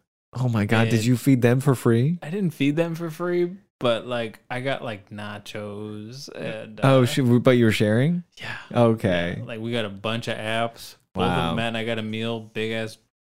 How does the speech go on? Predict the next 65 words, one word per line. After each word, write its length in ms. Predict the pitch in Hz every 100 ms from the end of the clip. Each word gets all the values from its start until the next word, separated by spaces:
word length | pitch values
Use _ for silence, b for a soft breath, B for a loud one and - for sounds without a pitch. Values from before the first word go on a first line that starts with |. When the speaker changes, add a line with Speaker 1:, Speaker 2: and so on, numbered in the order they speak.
| _
Speaker 2:
drinks. 580 | - 104 107 110 - -
And 100 | 110
shit. 80 | 107
Speaker 1:
Right. 280 | 98 87 - -
And 120 | 135
f-, 280 | - 185 160
feed 200 | 214 196
them 120 | 185
for 120 | 160
free. 200 | 147 139
I 120 | 117
just, 200 | 110 107
I'm 220 | 113 104 101
assuming, 360 | - 107 98
like, 220 | 92 87 -
Speaker 2:
They 100 | 160
were 60 |
Speaker 1:
I, 20 |
Speaker 2:
just 220 | 139 107 101
Speaker 1:
I, 40 |
Speaker 2:
there. 200 | 101 139
Speaker 1:
yeah, 100 | 123
you, 160 | 120 127
you, 160 | 139
Speaker 2:
Yeah. 80 | 135
Speaker 1:
they 100 | 147
didn't, 180 | 156 123
they 100 | 127
didn't, 200 | 131 120
like, 220 | 107 101 104
open 260 | 95 98
up 100 | 92
a 60 | 90
tab 340 | 101 92 90
and 100 | 85
they 80 | 87
were 120 | 85
like, 240 | 80 82 107
"Oh, 160 | 151
we're 160 | 113 123
also 320 | 156 - 110
here 200 | 110 117
for 160 | - 113
this." 220 | 135 123
Speaker 2:
No, 240 | 120 107
no, 220 | 107 107
not 240 | 104 107 101
at 100 | 101
all. 220 | 101 98
It 140 | 110
Speaker 1:
Yeah. 100 | 113
Speaker 2:
was 200 | 110 104
definitely 360 | 101 110 - 110
just 260 | 104 98 123
like, 380 | 107 101 98 _ _ -
"Have 200 | 147 143
some 120 | 160
of 60 |
these 140 | 175 156
apps, 300 | 185 185 -
guys," 240 | 107 101
and 100 | 104
they're 80 | 101
like, 140 | 101
"Okay." 320 | 117 285 254